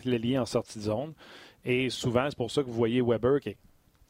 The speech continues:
il revient, tu sais, parce que la rondelle a quand même sorti, mais c'est l'attaquant qui doit venir prendre la place de, de chez Weber. C'est pas parce que chez Weber se fait battre à tous les fois puis qu'il est rendu une tortue, là.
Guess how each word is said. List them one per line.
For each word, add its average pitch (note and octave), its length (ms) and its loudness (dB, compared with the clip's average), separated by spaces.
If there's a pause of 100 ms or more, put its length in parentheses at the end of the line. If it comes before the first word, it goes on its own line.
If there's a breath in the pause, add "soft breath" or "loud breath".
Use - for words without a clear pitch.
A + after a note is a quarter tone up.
(280)
il A#2 100 0
revient, B2+ 320 -2
tu - 60 -14
sais, C3+ 220 -2
parce - 200 -6
que A#2 280 0
la A2+ 200 -2
rondelle A#2 260 2
a A2+ 80 -2
quand A2+ 180 -4
même A#2+ 200 -4
sorti, A#2+ 320 -4
mais A#2 100 0
c'est B2+ 160 -2
l'attaquant A#2+ 540 -2
qui - 80 -20
doit A#2+ 100 2
venir A2+ 220 -4
prendre B2+ 260 -2
la A2 100 -2
place B2 360 -2
de, A2 840 0
de A2+ 120 -2
chez B2+ 160 0
Weber. A#2 280 0
C'est - 60 -8
pas B2+ 80 0
parce A#2+ 160 -2
que A2+ 140 -4
chez - 180 0
Weber A#2+ 340 2
se - 60 -6
fait A#2 80 0
battre A2+ 220 -2
à A2 40 0
tous - 140 -4
les G#2+ 80 0
fois C3 160 2
puis - 100 -14
qu'il A#2 120 0
est G#2+ 120 -4
rendu G#2 180 -6
une A2+ 100 -6
tortue, - 320 -8
là. C#2+ 100 -8